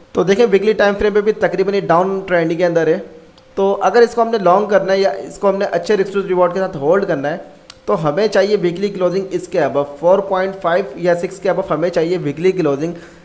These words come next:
इसके above at least हमारी हो गई weekly closing, then इसको आप spot में या फिर long कर सकते हो। और simple इसमें आपका target होगा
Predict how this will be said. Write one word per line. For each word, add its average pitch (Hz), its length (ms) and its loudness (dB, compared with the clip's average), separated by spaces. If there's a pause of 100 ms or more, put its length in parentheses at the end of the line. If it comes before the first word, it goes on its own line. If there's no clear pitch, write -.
(240)
इसके 185 360 0
above 220 320 2
at 202 140 0
least 214 180 0
हमारी 185 280 4
हो 190 100 4
गई 202 140 2
weekly 170 340 -2
closing, 175 420 -2
then 190 180 0
इसको 202 160 -2
आप 185 140 0
spot 170 380 2
में 185 100 -2
या 170 100 2
फिर 175 140 -6
long 156 320 -2
कर 170 120 0
सकते 170 280 -6
हो। 165 60 -2
और 190 180 -2
simple 180 320 -2
इसमें 185 200 -2
आपका 170 200 -2
target 160 380 -4
होगा 160 160 0